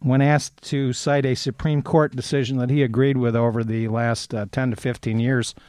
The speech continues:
cited Dred Scott. <laughs> Of course, he was a little wrong on the history. Uh, Runyon was a pretty good ball player here at U of M,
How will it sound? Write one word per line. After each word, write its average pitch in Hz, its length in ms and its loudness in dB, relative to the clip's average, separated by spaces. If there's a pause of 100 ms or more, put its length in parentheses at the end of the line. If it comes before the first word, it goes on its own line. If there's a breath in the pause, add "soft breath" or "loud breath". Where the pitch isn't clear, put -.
(100)
cited 175 480 2
Dred 131 280 4
Scott. - 580 0
<laughs> - 60 -20 (1040 loud breath)
Of - 60 -16
course, 135 180 0
he 143 80 2
was 131 80 0
a 139 60 2
little 143 160 4
wrong 139 360 4
on 120 140 2
the 117 80 0
history. 123 500 -2 (880 loud breath)
Uh, 131 260 2
Runyon 147 560 4 (260)
was 127 140 0
a 120 40 0
pretty 156 260 2
good 135 260 2
ball 143 220 6
player 135 320 4
here 143 200 4
at 110 60 0
U 135 220 4
of 127 120 2
M, 123 360 4